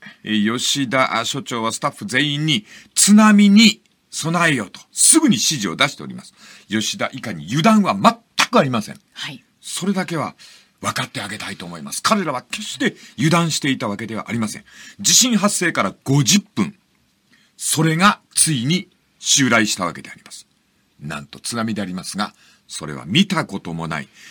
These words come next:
Speaker 1: 十メートルを超える巨大津波であったと言います。
Speaker 2: うん。
Speaker 1: 黒い竜が建屋に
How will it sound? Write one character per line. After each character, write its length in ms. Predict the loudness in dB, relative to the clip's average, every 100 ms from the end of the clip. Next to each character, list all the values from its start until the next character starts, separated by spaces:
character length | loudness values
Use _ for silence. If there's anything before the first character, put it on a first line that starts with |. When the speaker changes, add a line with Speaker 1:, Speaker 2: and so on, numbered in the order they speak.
| -20
Speaker 1:
十 540 | -6 2 4 6 6 4
メ 260 | 2 0
ー 80 | 0
ト 160 | -2 -4
ル 180 | -2 -2
を 100 | -4
超 200 | -6 -4
え 80 | -2
る 120 | -4 -6
巨 180 | -4 0
大 280 | 4 4 2
津 180 | -2
波 200 | -2 -2
で 240 | 0 0 -4 _ _
あ 80 | -10
っ 80 | -8
た 120 | -10
と 100 | -16
言 80 | -20
い 40 | -20
ま 100 | -18
す。 180 | -18 -18
Speaker 2:
う 20 |
ん。 80 | -20 -20 -20 -20 -20 -12
Speaker 1:
黒 360 | 2 4 6 4
い 180 | 4 2
竜 240 | 0 0
が 160 | -2 -6
建 380 | -8 -6 2
屋 80 | 4
に 180 | 2 -2